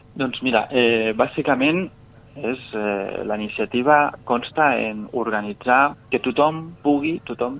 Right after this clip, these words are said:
qui vulgui, és a dir, un grup d'amics, una escola,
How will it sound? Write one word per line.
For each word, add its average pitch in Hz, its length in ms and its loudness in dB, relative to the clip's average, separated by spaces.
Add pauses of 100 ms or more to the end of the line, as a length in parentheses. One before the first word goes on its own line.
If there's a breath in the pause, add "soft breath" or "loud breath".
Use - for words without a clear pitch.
(100)
qui 117 80 -4
vulgui, 139 360 0
és - 160 -8
a - 40 -6
dir, 107 220 -4 (680 soft breath)
un 131 140 0
grup 110 200 4
d'amics, 147 520 2 (280)
una 107 520 0
escola, 151 600 4